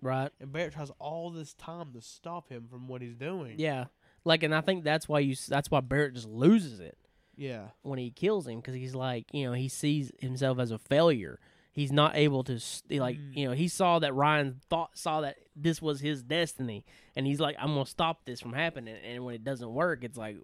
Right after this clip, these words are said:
Speaker 1: "Well, what now?"
Speaker 2: <laughs> He's like, and, and the way I see Barrett is, he's like, he, there's no hope.
Speaker 1: Exactly. It's
Speaker 2: He
Speaker 1: a, it's powerful, man. It's heavy.
Speaker 2: All three of these movies are extremely heavy.
Speaker 1: They're very heavy, and, like, it's, it's,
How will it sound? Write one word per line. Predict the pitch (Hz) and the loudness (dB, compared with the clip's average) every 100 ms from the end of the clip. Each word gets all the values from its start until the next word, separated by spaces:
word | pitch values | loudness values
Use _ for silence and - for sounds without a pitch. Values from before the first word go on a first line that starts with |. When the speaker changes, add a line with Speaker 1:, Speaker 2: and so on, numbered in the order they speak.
| - _ | -20 _
Speaker 1:
"Well, | 104 117 | -10 -4
what | 123 | -4
now?" | 123 143 117 85 - _ _ _ | -2 -4 -6 -10 -14 _ _ _
Speaker 2:
<laughs> | _ _ - | _ _ -14
He's | 190 175 139 | -10 -10 -10
like, | 131 - _ _ _ _ _ _ | -12 -14 _ _ _ _ _ _
and, | 147 143 135 | -12 -10 -10
and | 135 139 127 127 - _ - - 151 | -10 -12 -12 -16 -20 _ -20 -16 -10
the | 151 | -8
way | 156 151 | -6 -6
I | 139 | -8
see | - 147 | -8 -8
Barrett | 143 143 147 | -6 -6 -6
is, | 165 | -8
he's | 147 135 | -10 -10
like, | 123 117 | -12 -14
he, | 127 135 107 | -8 -8 -8
there's | 135 139 131 | -12 -12 -10
no | 135 127 | -8 -8
hope. | 139 180 - _ _ | -8 -10 -14 _ _
Speaker 1:
Exactly. | - 117 123 135 98 104 - _ _ _ - | -10 -4 -2 -2 -8 -12 -14 _ _ _ 0
It's | 165 151 | 2 4
Speaker 2:
He | 139 | 2
Speaker 1:
a, | 117 110 - _ _ _ _ | 2 -2 -10 _ _ _ _
it's | - 214 | -2 2
powerful, | 135 147 131 107 110 | 4 4 4 0 -6
man. | 113 113 117 - - | -4 -6 -8 -12 -4
It's | 196 | -2
heavy. | 131 139 143 120 104 - _ _ _ _ _ - | 0 0 0 -2 -8 -14 _ _ _ _ _ -14
Speaker 2:
All | 190 233 | -10 -10
three | - 190 | -2 -2
of | 170 | 0
these | 143 | -4
movies | 143 131 | -8 -10
are | 120 131 131 | -10 -12 -12
extremely | 123 - - - 135 135 123 120 | -16 -20 -20 -16 -14 -14 -14 -18
heavy. | 120 117 | -16 -6
Speaker 1:
They're | 131 | 0
very | 135 131 117 | 4 4 4
heavy, | 110 98 92 - | 2 2 0 0
and, | 156 180 | 4 4
like, | 175 | 4
it's, | 170 170 185 - | 2 0 -4 -8
it's, | 196 - - | -8 -10 -14